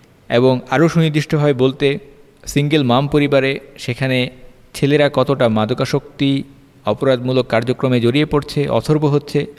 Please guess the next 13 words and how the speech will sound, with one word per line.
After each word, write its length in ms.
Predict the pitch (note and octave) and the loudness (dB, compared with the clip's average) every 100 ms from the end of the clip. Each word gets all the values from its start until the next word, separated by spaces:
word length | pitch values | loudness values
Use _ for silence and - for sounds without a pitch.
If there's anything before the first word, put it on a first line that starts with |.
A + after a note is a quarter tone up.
| - - | -20 -18
সেটা 260 | - D3 D3 | -8 -2 2
দেখলেই 540 | C#3+ D3 E3+ G#2+ - - - _ - | 2 0 -2 -2 -6 -18 -20 _ -2
পরিবারে 360 | C3+ C#3 C3+ | 0 2 2
বাবাদের 360 | A#2+ A2 A#2 A#2+ | 2 2 0 0
কর্তৃত্ব 580 | A#2+ B2 C#3+ - C#3+ D#3+ - - - - | -4 -6 -8 -4 -4 -4 -16 -20 -20 -8
এবং 240 | G#2 G#2+ G#2+ - | -2 -2 -4 -4
অভিভাবকত্বের 680 | A2 C#3+ C#3+ C#3 C3+ - B2 | 0 2 2 0 -4 -4 -2
ভূমিকা 300 | A2 A#2 A#2+ | -2 -4 -4
কত 180 | A2+ G#2+ | -4 -4
গুরুত্বপূর্ণ, 640 | G2+ C3 D3 C#3 D3 C3+ | -2 -4 -2 -4 -4 -4
সেটা 240 | C3+ A2 G2+ | -6 -4 -4
বুঝে 280 | F#2+ F#2 F#2+ | -4 -2 -4
আসে। 440 | - - - | -6 -14 -16